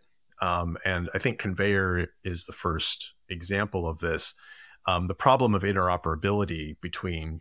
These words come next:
different design applications has been an area of interest of mine for, for, for years.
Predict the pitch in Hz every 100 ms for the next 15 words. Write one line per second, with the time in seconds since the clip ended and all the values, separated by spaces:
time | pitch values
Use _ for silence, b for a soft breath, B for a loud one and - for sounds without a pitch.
0 | - 104 90 85 85 87 87 82 82 85
1 | - 76 76 - 73 78 87 82 80 78
2 | 78 78 85 87 85 78 82 - 78 78
3 | 78 78 78 76 73 73 78 _ _ -
4 | 80 76 - _ - - 80 87 92 80
5 | 73 -